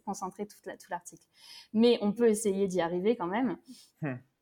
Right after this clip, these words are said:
Speaker 1: Et, euh, en rédaction web, on parle beaucoup de, d'une technique qui s'appelle la technique de la pyramide inversée. Je pense que, euh, c'est une technique qui est assez connue, donc, euh, certains l'auront peut-être déjà entendu ou au moins, euh,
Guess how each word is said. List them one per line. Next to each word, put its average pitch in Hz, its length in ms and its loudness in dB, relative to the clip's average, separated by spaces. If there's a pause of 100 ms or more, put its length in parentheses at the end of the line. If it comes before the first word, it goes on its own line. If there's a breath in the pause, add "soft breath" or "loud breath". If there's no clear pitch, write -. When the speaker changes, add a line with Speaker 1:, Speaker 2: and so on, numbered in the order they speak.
(140)
Speaker 1:
Et, 202 260 4
euh, 175 580 0
en 202 120 2
rédaction 196 400 2
web, 220 120 4
on 190 120 -2
parle 185 220 2
beaucoup 208 280 0
de, 180 640 2
d'une 180 200 -6
technique 196 300 -2
qui - 60 -12
s'appelle 185 220 -4
la 170 100 -2
technique 185 260 -6
de 180 80 -2
la 170 60 -2
pyramide 180 340 -6
inversée. 175 460 -6 (240 soft breath)
Je - 100 -20
pense 180 180 -10
que, 185 120 -12
euh, 175 680 -4
c'est - 200 -10
une 175 100 -8
technique 170 300 -8
qui - 60 -14
est - 40 -6
assez 175 220 -8
connue, 185 260 -4
donc, 170 240 -10
euh, 170 100 -6 (460 loud breath)
certains 185 260 -4
l'auront 175 240 -4
peut-être 180 140 -8
déjà 180 240 -4
entendu 185 560 -4
ou 180 160 -6
au 170 40 -6
moins, 180 340 -4
euh, 165 140 -6